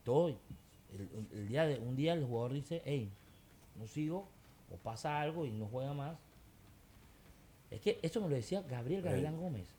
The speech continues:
Speaker 1: Gabriel
Speaker 2: solo
Speaker 1: siempre me ha dicho,
Speaker 2: claro.
Speaker 1: "Uno no se re-, a nadie te tiene que retirar, ni, el, ni que el retiro viene después, no.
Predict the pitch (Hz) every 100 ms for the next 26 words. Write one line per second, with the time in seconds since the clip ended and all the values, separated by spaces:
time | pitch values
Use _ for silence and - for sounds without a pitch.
0 | - 131 165 185 214 214 190 214 135 175
1 | 185 185 202 160 - - 139 170 196 208
2 | 147 147 180 147 120 104 113 131 151 160
3 | 143 110 110 117 120 113 113 110 139 147
4 | 151 107 - 127 143 151 131 127